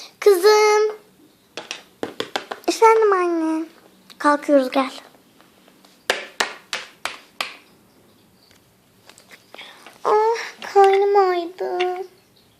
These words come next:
Saçımı mı tayasam acaba? Bilmiyorum. Neyse, ben biraz oturayım masada.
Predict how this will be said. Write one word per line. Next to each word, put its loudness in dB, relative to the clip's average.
Saçımı -10
mı -4
tayasam -6
acaba? -18
Bilmiyorum. -16
Neyse, -8
ben -12
biraz -14
oturayım -12
masada. -18